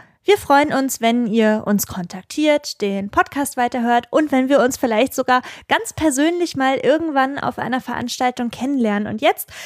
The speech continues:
haben wir noch ein Schlusswort. Das wollen wir Matthias Döpke vom Schauspiel überlassen, dem Dramaturg, der uns auch rumgeführt hat. Denn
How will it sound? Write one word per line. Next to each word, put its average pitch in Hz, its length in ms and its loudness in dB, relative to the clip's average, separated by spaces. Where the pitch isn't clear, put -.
haben 311 260 0
wir 349 100 4
noch 285 320 0
ein 220 200 2
Schlusswort. 208 1200 0
Das 214 160 0
wollen 262 240 2
wir 285 80 2
Matthias 240 520 0
Döpke - 380 0
vom 240 240 0
Schauspiel 233 760 0
überlassen, 202 520 -2
dem 214 100 -2
Dramaturg, 220 680 -2
der 269 180 0
uns 277 200 -6
auch 262 240 -2
rumgeführt 311 480 2
hat. 220 220 -2
Denn 285 140 0